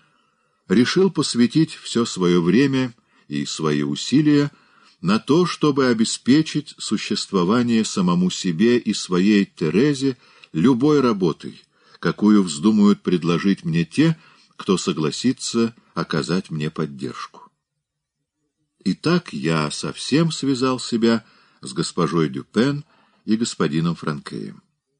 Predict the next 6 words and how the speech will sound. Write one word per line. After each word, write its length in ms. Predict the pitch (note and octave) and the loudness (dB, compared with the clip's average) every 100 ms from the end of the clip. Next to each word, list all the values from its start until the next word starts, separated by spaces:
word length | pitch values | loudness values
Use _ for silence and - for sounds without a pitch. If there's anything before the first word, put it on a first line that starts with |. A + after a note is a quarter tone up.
| _ _ _ _ _ _ _ _ _ | _ _ _ _ _ _ _ _ _
Это 300 | C#3 - D#3 | -2 2 2
не 220 | D3 F3 | 4 4
дало 240 | C#3+ A#2 | 4 4
мне 260 | G2+ F2 E2+ | 4 4 2
большого 480 | D#2+ D#2 - E2 D2+ | 0 -2 -2 -4 -2
богатства. 680 | D#2 D2 C2 - - - | -4 -4 -8 -12 -16 -18